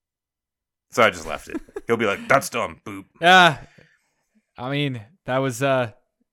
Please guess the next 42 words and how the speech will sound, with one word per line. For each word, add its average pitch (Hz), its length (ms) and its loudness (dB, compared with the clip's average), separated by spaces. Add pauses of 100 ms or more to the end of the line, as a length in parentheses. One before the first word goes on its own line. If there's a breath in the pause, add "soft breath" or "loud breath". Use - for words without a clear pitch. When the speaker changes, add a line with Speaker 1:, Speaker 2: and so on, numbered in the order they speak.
(1000)
Speaker 2:
I - 40 -6
appreciate 127 440 -2
somebody 107 320 -4
got 92 180 -6
it. - 180 -14
Somebody 120 260 -6
got 113 80 -2
it. 104 80 -6
Maybe 151 140 0
one 156 240 2
day, 117 240 0
maybe 117 260 -2
one 113 160 -4
day 107 100 -4
I'll 104 120 -2
send 107 240 -10
this, - 280 -12 (200)
send 110 240 -16
this 104 120 -14
tweet 113 180 -10
out. 101 140 -10
I 170 80 -2
mean, 240 180 -4
it's 220 180 -4
not 262 120 -2
the 170 60 -4
most 131 180 -8
appropriate, 110 540 -10 (160)
uh, 95 300 -14 (360)
message 98 580 -14
ever, 95 280 -14
but, 90 340 -16
uh, 90 220 -14 (640)
Speaker 1:
Eh, 349 120 -2 (160)
it's 294 120 -16
not 277 160 -4
that - 160 -10
bad. 104 280 -14 (1300)
Speaker 2:
it's - 0 -
not 131 80 2
Speaker 1:
Eh. 123 180 2
Speaker 2:
bad. 92 180 -14